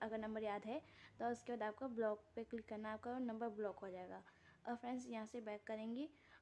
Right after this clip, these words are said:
और यहीं से अनब्लॉक भी कर सकते हैं, एक यहाँ से भी। इस पर click करेंगे और उसके बाद आपको three डॉट पे click करना है और उसके बाद आपको यहाँ दिखता है unblock number, तो आप इस पर click करेंगे और उसके बाद आपको unblock करना है, अनब्लॉक ये रहा।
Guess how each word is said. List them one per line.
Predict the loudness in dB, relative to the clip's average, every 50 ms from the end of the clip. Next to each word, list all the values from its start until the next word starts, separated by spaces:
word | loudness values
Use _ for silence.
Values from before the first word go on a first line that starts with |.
| -6 -2
और | 0 2 4 4 4 4
यहीं | 4 2 2 2
से | 2 2
अनब्लॉक | 2 4 2 4 4 4 2 2
भी | 2 -2 0
कर | 2 0 0
सकते | 0 -2 -4 -2 -2
हैं, | -2 0 0
एक | 0 0 -2
यहाँ | -2 -2 -4
से | -4 -2 -2 -2
भी। | 0 0 -2 -4 -6 -8
इस | -10 -8
पर | -6 -6 -2
click | 0 0 0 0 0
करेंगे | 0 -2 0 0 0 0 0 -2 -4 -6 -14 -16 -16 -18 -8 0
और | 2 2 2
उसके | 2 -2 -4 0
बाद | 0
आपको | 0 0 0 -2 -4
three | -4 -2 -2 -2 0
डॉट | 2 0 0 0
पे | -2 -6 -4
click | -2 0 -2 0 -2
करना | -4 -4 -2 -2 -4
है | -4
और | -2 0 2 2 2
उसके | 0 -2 -6 -6 -4 -2
बाद | 0 0 0
आपको | 0 0 0 0
यहाँ | 0 0
दिखता | 0 -2 -4 -2 -4
है | -4 -2 -2
unblock | -2 -2 -2 -2 0 2 2 2 2 2 -6 -16 -20 -20 -20 -20 -12 -6 -2
number, | 0 0 0 2 0 0 -2
तो | -2 -2 -2 -2
आप | -2 -2
इस | -6
पर | -6 -4 -4
click | -2 0 0 -2 0 0
करेंगे | -2 -2 0 0 0 0 -2 -2 -4 -14 -18 -18 -18 -8 -2 0
और | 0 0
उसके | 0 -2 -2 -2
बाद | 0 2
आपको | 2 0 0 0 -2 -2
unblock | 0 0 0 -2 0 2 0 0 0 0
करना | -4 -6 -6 -6 -6
है, | -8 -8 -8 -10 -10 -14 -18 -20 -20 -20 _ -20 -20 -20 -20 -20 -20 -20 -20 -20 -20 -8 -2
अनब्लॉक | 0 0 2 2 4 4 4 4 2 0
ये | -2 -4 -4 -4
रहा। | -6 -8